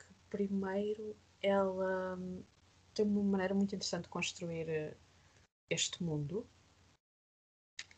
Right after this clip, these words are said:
Porque a figura principal do, do, a personagem principal da história, do,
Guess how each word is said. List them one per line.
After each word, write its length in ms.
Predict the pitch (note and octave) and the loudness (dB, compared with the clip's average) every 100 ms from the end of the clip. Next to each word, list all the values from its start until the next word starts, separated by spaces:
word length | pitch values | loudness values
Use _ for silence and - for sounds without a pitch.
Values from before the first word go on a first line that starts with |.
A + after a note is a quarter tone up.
| - - - _ _ _ _ _ - | -20 -20 -20 _ _ _ _ _ -12
Porque 880 | F#3 F3+ - - - F#3+ F#3 F3 E3+ - - - _ - _ _ _ _ - - - _ - - | -8 -8 -10 -10 0 2 2 0 -2 -6 -16 -20 _ -20 _ _ _ _ -20 -20 -20 _ 0 4
a 40 | - | 6
figura 420 | G#3+ G3 G#3 F#3 | 4 8 10 8
principal 600 | - F#3 - G3 E3 D#3 | 4 2 2 4 6 6
do, 160 | D#3+ D#3 | 2 -2
do, 160 | D#3 - - - - - _ _ _ _ _ _ _ _ _ _ C#3 | -4 -12 -20 -20 -20 -20 _ _ _ _ _ _ _ _ _ _ -14
a 80 | |
personagem 400 | C3+ - D#3+ D3 | -4 0 2 2
principal 440 | D3 D#3 D3+ D3 C#3+ | 0 -4 2 4 2
da 60 | D3+ | 0
história, 380 | - D3 C#3 | 0 0 0
do, 580 | C#3+ B2+ D3 C#3+ D3 C#3 | -4 -8 -10 -8 -8 -12